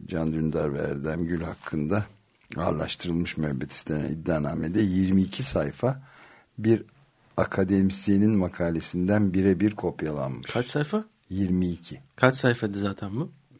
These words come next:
Speaker 1: Dört yüz yetmiş üç bayağı aslında.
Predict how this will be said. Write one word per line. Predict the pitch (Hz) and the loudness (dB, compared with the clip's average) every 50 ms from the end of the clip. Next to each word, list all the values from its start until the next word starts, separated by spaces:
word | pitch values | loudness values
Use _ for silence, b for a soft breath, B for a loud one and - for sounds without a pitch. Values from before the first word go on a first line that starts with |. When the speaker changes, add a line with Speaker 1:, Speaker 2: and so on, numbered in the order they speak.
| - - 92 | -12 -8 -4
Speaker 1:
Dört | 95 95 90 - - 87 | -4 -4 -4 -6 -10 -12
yüz | 87 87 | -8 -6
yetmiş | 87 90 87 - - - - - 131 | -6 -6 -6 -8 -10 -10 -10 -10 -14
üç | - - - - | -14 -14 -10 -8
bayağı | - 76 - - - 92 92 - - | -8 -8 -6 -6 -6 -6 -6 -8 -8
aslında. | - 82 - - - - 98 - - 95 101 95 | -10 -10 -10 -10 -12 -12 -12 -10 -6 -6 -6 -6